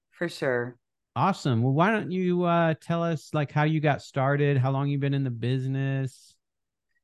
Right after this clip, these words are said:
Speaker 1: Well, I've been a loan officer for about nine years, got started accidentally, um, happened to host a poker game at my house,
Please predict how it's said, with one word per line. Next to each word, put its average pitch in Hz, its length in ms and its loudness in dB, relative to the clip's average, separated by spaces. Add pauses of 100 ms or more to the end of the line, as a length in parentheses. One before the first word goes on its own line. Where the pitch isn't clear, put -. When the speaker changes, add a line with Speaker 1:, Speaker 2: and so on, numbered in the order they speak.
(280)
Speaker 1:
Well, 220 100 4
I've 214 160 4
been 226 120 4
a 269 80 4
loan 240 220 4
officer 185 360 0
for 185 140 -2
about 170 280 0
nine 170 340 0
years, 160 600 -4
got 180 260 2
started 196 440 2
accidentally, 175 960 -2 (460)
um, 151 440 0
happened 185 420 0
to 175 280 6
host 196 440 2
a 190 40 -8
poker 226 440 -2
game 143 480 0
at - 240 -4
my 139 160 0
house, 185 680 -4